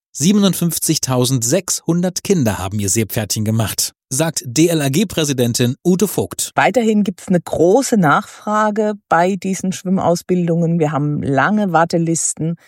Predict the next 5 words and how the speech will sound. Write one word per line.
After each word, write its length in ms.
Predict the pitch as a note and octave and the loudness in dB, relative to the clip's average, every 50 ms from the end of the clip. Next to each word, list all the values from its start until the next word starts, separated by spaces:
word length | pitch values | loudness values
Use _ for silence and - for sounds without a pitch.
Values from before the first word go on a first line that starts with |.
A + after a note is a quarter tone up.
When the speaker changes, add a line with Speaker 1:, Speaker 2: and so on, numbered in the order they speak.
| _ _ _ _ _ | _ _ _ _ _
Speaker 2:
für 540 | - - - - D#3+ D#3+ D#3 D#3+ D#3+ D3+ - | -20 -8 0 2 4 4 6 4 4 2 2
die 160 | - C#3+ - | 0 -2 0
Anfängerinnen 800 | - C#3 D#3 D3+ - E3+ D#3 D3 C#3+ C#3 D3 C#3+ D3+ D3 C#3+ B2+ | 0 0 0 0 -2 -2 -2 0 0 0 0 0 0 2 0 0
und 180 | C3 C#3+ C3 - | 0 -2 -2 0
Anfänger. 580 | - A2+ C3 C#3+ - - - A2 A#2 - - | 0 0 0 -2 -4 -4 -6 -6 -6 -6 -10